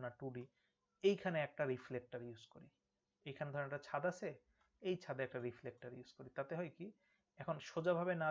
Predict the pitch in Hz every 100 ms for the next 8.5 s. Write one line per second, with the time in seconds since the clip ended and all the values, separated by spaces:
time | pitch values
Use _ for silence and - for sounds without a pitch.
0 | 143 135 151 151 165 160 143 143 151 147
1 | 139 143 139 135 127 123 - - 180 190
2 | 180 165 160 156 156 151 156 175 165 175
3 | 156 147 135 131 123 - _ _ 135 143
4 | 143 147 143 139 143 120 131 127 120 120
5 | 120 135 135 139 135 139 135 135 123 -
6 | - _ _ _ _ _ _ _ 143 139
7 | 156 156 165 143 - 143 147 151 151 156
8 | 185 214 147 143 135